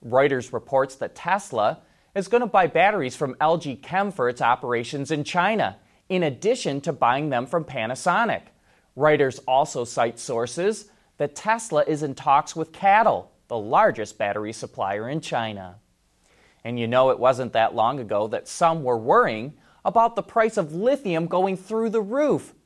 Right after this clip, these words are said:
due to booming demand for lithium-ion batteries for E Vs. That's not a problem at the moment. In fact, lithium prices are crashing due to the slowdown in E V sales in China. Bloomberg reports that prices of lithium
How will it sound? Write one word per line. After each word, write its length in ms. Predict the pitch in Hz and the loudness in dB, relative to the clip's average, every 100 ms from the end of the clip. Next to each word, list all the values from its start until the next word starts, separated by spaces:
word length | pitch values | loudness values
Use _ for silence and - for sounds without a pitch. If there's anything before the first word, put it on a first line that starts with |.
| _ _ | _ _
due 200 | 170 190 | -2 0
to 60 | 139 | 0
booming 400 | 98 170 170 139 | 0 2 2 0
demand 400 | 117 113 127 175 | -4 -4 -6 -6
for 140 | 135 | -6
lithium-ion 760 | 113 143 143 123 117 127 120 127 | -2 -2 -2 -2 0 0 0 -2
batteries 460 | 127 170 202 117 113 | 0 2 2 -2 -6
for 140 | 123 | -8
E 220 | 113 127 | -8 -8
Vs. 420 | 113 110 90 - _ _ _ _ - | -6 -8 -10 -14 _ _ _ _ -8
That's 280 | 185 226 247 | -6 -6 -4
not 180 | 247 | -4
a 40 | 233 | 0
problem 440 | - 214 214 151 | 4 4 4 2
at 160 | 147 - | 2 0
the 60 | |
moment. 440 | 127 170 220 110 110 _ _ _ - | 2 2 2 -2 -6 _ _ _ -10
In 100 | 135 | -8
fact, 400 | 127 185 180 - | -4 0 0 0
lithium 460 | 135 185 185 143 113 | -2 -2 0 -6 -4
prices 720 | - 196 240 - 139 135 - _ - | 2 2 2 -2 -4 -6 -10 _ -4
are 140 | 180 | -4
crashing 880 | 185 - - 240 262 277 - 135 101 - _ _ - | -4 -8 0 2 6 4 2 -4 -6 -14 _ _ -6
due 200 | 214 226 | -4 -2
to 160 | 131 | -4
the 80 | 110 | -6
slowdown 600 | - 147 139 143 135 160 | -6 0 2 4 2 2
in 160 | 120 120 | -4 -4
E 120 | 160 | -6
V 120 | 156 | -6
sales 380 | 151 123 120 147 | -2 0 0 0
in 140 | 156 | -6
China. 540 | - 180 202 202 92 - _ _ _ _ - | -2 -2 0 -2 -4 -8 _ _ _ _ -6
Bloomberg 440 | 135 135 127 117 | -2 0 0 -2
reports 440 | 110 - 131 139 - | -4 -2 0 0 -4
that 200 | 113 - | -8 -6
prices 480 | - 127 113 127 117 | -2 0 -2 -6 -6
of 140 | 104 | -2
lithium 500 | 131 196 131 110 120 | -2 -2 -4 -8 -8